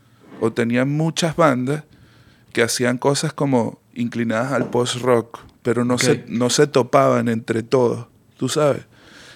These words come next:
Speaker 1: Y se hizo un festival que, que tiene mil cuentos y que terminó en una estafa gigante a donde fueron todas las bandas de post-rock.
Speaker 2: Ok.
Speaker 1: Y por alguna razón, a nosotros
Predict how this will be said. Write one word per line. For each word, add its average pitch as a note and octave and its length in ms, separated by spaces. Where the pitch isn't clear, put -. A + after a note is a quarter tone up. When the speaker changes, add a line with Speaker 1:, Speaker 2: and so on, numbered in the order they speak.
Speaker 1:
Y A#2+ 140
se A#2+ 160
hizo B2 220
un D#3 80
festival D#3+ 720
que, G#2 220
que G#2+ 140
tiene A#2+ 260
mil C#3+ 220
cuentos C3+ 460
y B2+ 60
que A#2 120
terminó A2+ 540
en B2+ 100
una C#3 220
estafa C#3 680
gigante B2+ 680
a A2+ 100
donde A#2 300
fueron B2 380
todas D#3+ 300
las C3+ 120
bandas C3 340
de C3+ 100
post-rock. C3+ 680
Speaker 2:
Ok. C3 120
Speaker 1:
Y A#2+ 120
por A#2+ 180
alguna B2+ 320
razón, E3+ 640
a A#2 120
nosotros A#2 760